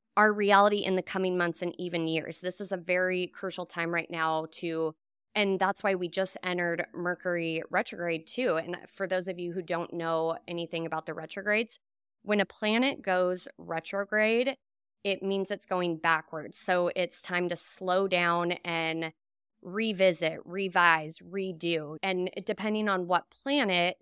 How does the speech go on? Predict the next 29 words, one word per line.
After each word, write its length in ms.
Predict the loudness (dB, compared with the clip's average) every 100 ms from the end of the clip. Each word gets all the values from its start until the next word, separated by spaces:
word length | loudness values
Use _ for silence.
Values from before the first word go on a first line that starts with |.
| -12 -4
and 180 | -2
Mercury 520 | 0 0 -2 -4 -2 -2
is 220 | -4 -8
the 80 | -10
planet 420 | -4 0 0 0
of 160 | -6 -6
communication, 960 | -4 0 -2 -2 -2 0 0 0 -4 -8 -6
you 100 | -2
know, 260 | 0 0 -4 _ _ _ _ -10
really 320 | 0 2 2
pay 200 | 2 2
attention 720 | 2 -2 -4 -2 -2 -2 -2
to 320 | -4 -2 -2
the 140 | 0 -2
way 100 | -2
you 160 | -4
communicate 760 | -6 -2 0 0 0 0 0 0
with 140 | -4 -2
others. 580 | 0 4 4 2 0
And 260 | -2 -2 -4 _ _ _ _ _ _ _ _ _ -4
are 160 | 0 2
you 160 | 0
going 320 | 2 2 4 2
to 120 | -2
choose 480 | -4 -2 -2 -2 -6 -10
faith 580 | 2 4 4 -2 -12 -20 0
or 180 | 2 2
fear? 540 | 0 -2 0 0 -6 _ _ _ _ -6
Expansion 1080 | -2 -2 2 4 4 4 4 4 4 4